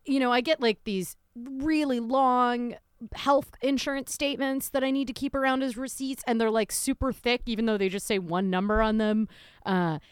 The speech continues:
and I just get, like, angry at all the paper, and it's kind of a perennial thing.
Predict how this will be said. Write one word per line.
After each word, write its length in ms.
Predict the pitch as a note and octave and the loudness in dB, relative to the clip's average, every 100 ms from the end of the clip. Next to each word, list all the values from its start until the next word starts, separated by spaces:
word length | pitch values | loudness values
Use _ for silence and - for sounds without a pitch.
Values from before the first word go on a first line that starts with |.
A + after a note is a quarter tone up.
| _ | _
and 120 | C4+ D4+ | 2 2
I 80 | |
just 180 | D#4 D#4+ | 2 -2
get, 160 | - C4+ | -4 -6
like, 260 | A#3 G#3 - _ _ | -2 -2 -4 _ _
angry 640 | A#3+ B3+ B3+ E3+ D3 C3+ - _ - | 2 2 2 0 -4 -6 -10 _ 0
at 140 | G3+ G#3+ | 0 4
all 180 | A3 | 2
the 80 | G3+ | 2
paper, 360 | F3+ D#3+ C#3+ C#3+ - | -4 -4 -6 -8 -4
and 120 | G#3 | -4
it's 140 | F#3+ | -4
kind 200 | - C4 | -2 0
of 60 | A#3+ | 0
a 60 | |
perennial 580 | G3+ F3 G3 F#3+ F#3+ F3 | -4 -8 -4 -2 -2 -4
thing. 420 | C3+ D#3 C3 F3 | -6 -8 -8 -12